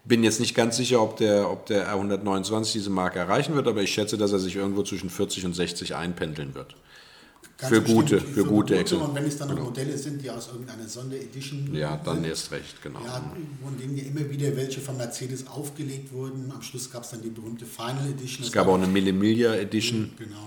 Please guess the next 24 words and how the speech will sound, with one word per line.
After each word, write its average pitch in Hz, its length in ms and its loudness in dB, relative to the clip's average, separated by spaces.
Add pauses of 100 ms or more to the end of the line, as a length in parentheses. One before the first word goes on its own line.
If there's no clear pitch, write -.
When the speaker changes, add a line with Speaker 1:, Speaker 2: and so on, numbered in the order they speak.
(260)
Speaker 1:
Es - 140 -6
gab 95 160 4
eine 95 100 2
Japan 101 540 2
Edition. 110 640 -2 (840)
Also 85 180 -4
Speaker 2:
Und 76 80 -4 (120)
das - 400 -14
war, 107 200 -16 (680)
ich - 80 -12
glaub, - 160 -8
die 120 80 -8
letzte 131 240 -6
war, 123 100 -4
die 123 100 -6
Final 135 400 -6
Edition 120 400 -8
war 117 80 -6
dann 107 140 -8
zweitausendeins 104 800 -10
gewesen. 98 440 -16
Und - 140 -20
dann 95 260 -4
Speaker 1:
Mhm. 95 160 -6